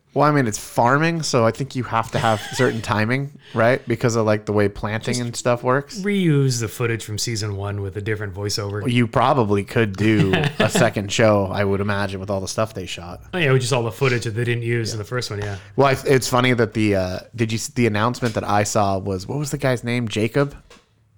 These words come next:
Speaker 2: No, it's
Speaker 1: Blake?
Speaker 2: Caleb or something.
Speaker 1: Caleb.
Speaker 2: Yeah.
Speaker 1: Uh, maybe. Anyways, it's like, like, Clarkson's Farm. He's like, "Nope, Caleb's Farm."
Speaker 2: Yeah. Yeah. The,
Speaker 1: That was
Speaker 2: the,
Speaker 1: pretty funny.
Speaker 2: the banter they,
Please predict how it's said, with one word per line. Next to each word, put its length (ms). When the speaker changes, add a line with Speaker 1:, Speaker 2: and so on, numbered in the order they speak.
Speaker 2:
No, 320
it's 280
Speaker 1:
Blake? 360
Speaker 2:
Caleb 400
or 80
something. 240
Speaker 1:
Caleb. 380
Speaker 2:
Yeah. 340
Speaker 1:
Uh, 100
maybe. 280
Anyways, 340
it's 160
like, 160
like, 200
Clarkson's 540
Farm. 260
He's 100
like, 100
"Nope, 260
Caleb's 380
Farm." 340
Speaker 2:
Yeah. 340
Yeah. 200
The, 160
Speaker 1:
That 80
was 100
Speaker 2:
the, 60
Speaker 1:
pretty 140
funny. 180
Speaker 2:
the 60
banter 360
they, 180